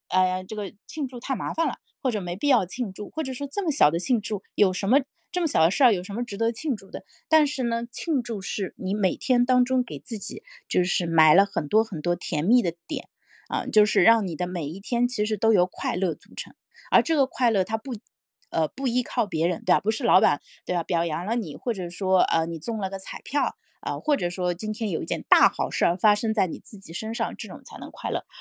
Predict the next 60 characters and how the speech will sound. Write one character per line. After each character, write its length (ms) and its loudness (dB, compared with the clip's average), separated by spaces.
而 120 4
是 140 0
通 240 0
过 140 4
你 180 -2
自 160 -10
己 160 -10
的 160 -2
行 240 -4
为 100 2
设 260 4
计， 200 -2
让 200 0
你 120 -4
每 160 -2
一 160 -2
天 360 0
在 160 4
做 240 2
成 280 -2
一 100 -2
件 240 -2
对 160 2
自 160 -8
己 300 -2
有 140 4
价 280 6
值 180 -2
的 120 -2
小 240 -4
事 220 2
情 220 -2
的 80 -4
时 140 -6
候， 80 -4
其 200 -8
实 120 -6
都 160 0
能 160 -2
感 120 -4
到 120 -6
快 260 -2
乐。 200 2
所 160 4
以 40 8
呢， 240 4
就 180 4
他， 340 2
当 340 2
这 100 -10
个 60 -2
习 200 -12
惯 180 -6
再 200 -6
说 260 -4
一 80 -4
遍 180 -6
啊， 120 -6
当 160 2
他 260 0